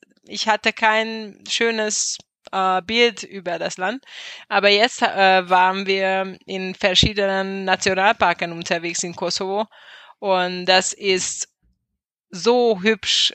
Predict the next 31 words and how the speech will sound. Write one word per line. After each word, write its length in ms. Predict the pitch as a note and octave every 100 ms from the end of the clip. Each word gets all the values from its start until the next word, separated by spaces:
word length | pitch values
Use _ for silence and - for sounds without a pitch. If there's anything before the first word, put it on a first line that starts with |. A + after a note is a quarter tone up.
| -
äh, 40 |
als 560 | F3 E3+ E3+ F3 F3 -
Land, 460 | F3+ F3+ A#3+ - -
ähm, 480 | F#3 F3+ F3+ F3+ F3+
an 220 | F#3 F#3
der 400 | F3+ F3 F3 F3 F3
Grenze, 880 | F3+ F3+ G3 A3 G3+ G3 F#3+ G3 G3
äh, 280 | F#3 F3 E3+
zu 140 | -
Montenegro 960 | F#3 F3+ F3+ F3 F3+ G#3 A3 G#3 G#3 G3
und 160 | F#3
auch 300 | E3+ F3 F3+ -
im, 240 | F3+ F3 -
im 160 | F3+
Süden, 500 | - F#3+ G3 F#3+ F#3+
äh, 40 | -
an 480 | F3 E3+ E3 - F3
der 160 | -
albanischen 560 | F#3 F#3+ G3 F#3+ G#3 F3+
Grenze. 300 | F3 F#3+ F#3+
Es 80 | F3+
gibt 140 | E3+
so 280 | E3+ G3 G#3+
schöne 560 | - G3+ G3+ F#3+ F#3+
Berge 560 | F3+ E3+ F3+ F#3+ G3 F#3
und 140 | F3
Nationalparks 1000 | F3 F3+ F#3+ F3 F3+ F#3+ - F#3 F#3 F#3
und 160 | E3+ F3
wirklich 320 | F#3+ F#3+ F#3
Natur 500 | F#3+ E3+ - G3+ F#3+
pur. 380 | - G3+ G#3